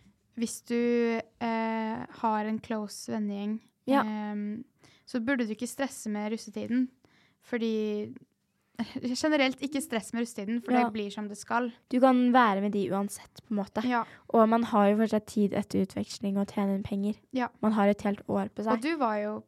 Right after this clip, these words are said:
Speaker 1: det var bestemt at du skulle være på buss når du var
Speaker 2: Ja.
Speaker 1: på utveksling.
Speaker 2: Jeg hadde jo signert veldig tidlig.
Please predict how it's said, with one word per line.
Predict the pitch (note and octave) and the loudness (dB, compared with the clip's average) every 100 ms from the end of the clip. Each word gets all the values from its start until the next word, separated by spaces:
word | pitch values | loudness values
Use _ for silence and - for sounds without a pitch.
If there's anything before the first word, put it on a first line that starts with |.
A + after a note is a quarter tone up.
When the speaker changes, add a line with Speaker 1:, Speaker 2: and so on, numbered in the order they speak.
| - | -8
Speaker 1:
det | A3+ A#3 | -4 -2
var | A3 G#3+ | -2 -4
bestemt | A#3+ - A3 G#3+ | -6 -6 -6 -6
at | G3+ | -6
du | G#3 | -8
skulle | - G#3+ | -6 -8
være | G#3 | -8
på | G3 | -10
buss | G3+ - | -10 -8
når | G#3+ G#3 | -8 -4
du | |
var | A3+ | -4
Speaker 2:
Ja. | C4 | -4
Speaker 1:
på | G3+ | -6
utveksling. | - G3 - A#3+ - - _ - | -10 -14 -8 -6 -6 -12 _ -4
Speaker 2:
Jeg | G#3+ A3 A3+ | 0 2 2
hadde | G#3 | 0
jo | G3+ | -4
signert | - G#3 G3+ F#3+ F#3+ | -6 -4 -4 -4 -4
veldig | F#3+ F#3+ | -4 -4
tidlig. | - F#3+ F#3 G#3+ | -4 -6 -6 -10